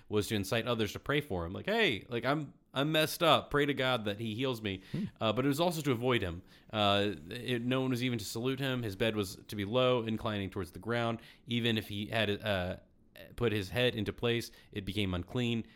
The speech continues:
Speaker 1: Uh, no less a distance than four to six cubits, roughly six feet.
Speaker 2: Oh, that sounds
Speaker 1: Hey,
Speaker 2: familiar. <laughs>
Speaker 1: yeah. <laughs> Like, all these crazy Old Testament laws don't seem nearly as crazy now.
Speaker 2: <laughs>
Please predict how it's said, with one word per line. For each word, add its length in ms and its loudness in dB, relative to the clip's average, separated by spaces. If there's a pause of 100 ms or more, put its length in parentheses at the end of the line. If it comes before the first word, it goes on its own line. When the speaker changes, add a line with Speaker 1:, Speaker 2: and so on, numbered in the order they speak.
(280)
Speaker 1:
Uh, 140 2
no 260 4
less 360 2
a 120 -4
distance 440 -4
than 300 -2
four 340 -2
to 40 0
six 320 -6 (380)
cubits, 400 -2
roughly 380 -2
six 300 -10
feet. 320 -4 (300)
Speaker 2:
Oh, 60 4
that 120 6
sounds 260 2
Speaker 1:
Hey, 80 4
Speaker 2:
familiar. 500 12
<laughs> 0 -
Speaker 1:
yeah. 560 10
<laughs> 60 -10 (1120)
Like, 240 4
all 140 10
these 140 6
crazy 440 4
Old 100 6
Testament 340 4
laws 220 2
don't 180 -2
seem 460 0
nearly 400 8
as 100 4
crazy 440 8
now. 480 4
Speaker 2:
<laughs> 60 6